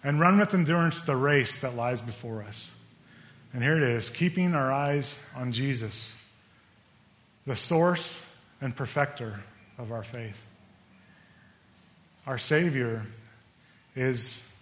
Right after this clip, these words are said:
the victor. He is our superhero. He is our conqueror.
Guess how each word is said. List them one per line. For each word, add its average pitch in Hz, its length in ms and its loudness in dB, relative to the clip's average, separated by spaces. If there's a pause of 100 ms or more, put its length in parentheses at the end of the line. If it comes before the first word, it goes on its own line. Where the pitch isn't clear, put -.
(180)
the 131 80 0
victor. 123 420 0 (1200)
He 160 180 4
is 147 140 2
our 139 140 4
superhero. 123 680 -2
He 156 200 0
is 143 120 0
our 139 200 0
conqueror. 120 640 -6